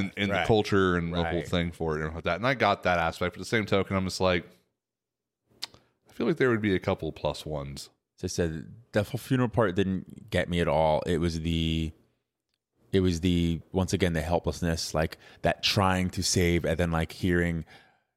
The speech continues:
Speaker 2: you know, he did make, like, seeing
Speaker 1: Yeah.
Speaker 2: the mother's face and seeing, like, "No, I can't," you know, and then that,
Speaker 1: Yeah.
Speaker 2: that whole, like, it was intense, that whole trying to save him thing in the
Speaker 1: The,
Speaker 2: beginning.
Speaker 1: the helplessness aspect of it was,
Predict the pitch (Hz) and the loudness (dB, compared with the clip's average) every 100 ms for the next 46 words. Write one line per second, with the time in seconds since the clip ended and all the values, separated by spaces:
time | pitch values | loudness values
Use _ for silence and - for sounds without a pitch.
0 | _ _ _ _ - 87 78 80 82 _ | _ _ _ _ -14 -10 -8 -10 -12 _
1 | _ _ _ - 85 82 78 80 104 95 | _ _ _ -6 -4 -4 -2 0 2 4
2 | 95 95 98 - 101 87 85 87 82 - | 4 4 2 2 4 4 2 -2 -2 0
3 | 92 90 90 80 - 156 214 233 214 - | 0 2 0 -2 -4 -4 -2 -2 -4 -8
4 | - _ _ - 85 85 85 82 78 _ | -20 _ _ -8 -6 -4 -4 -6 -8 _
5 | - 92 87 78 76 69 67 - 127 120 | 0 2 4 2 0 -2 -2 -2 2 2
6 | 107 98 95 - - 127 113 101 - - | 4 2 0 -6 0 2 2 -2 0 0
7 | 107 92 - 101 - 104 92 - 104 95 | 0 -2 -2 -2 0 -2 0 -2 -2 -2
8 | - 98 95 98 92 95 95 120 110 104 | 0 0 0 -4 -2 0 4 4 4 4
9 | 113 135 131 110 107 104 110 104 92 - | 2 -2 -6 0 2 4 2 2 -2 0
10 | 87 85 80 78 80 76 82 78 76 82 | -2 2 2 0 -2 -2 0 -2 -2 2
11 | 82 78 76 76 - - | 2 2 -2 -4 -4 -6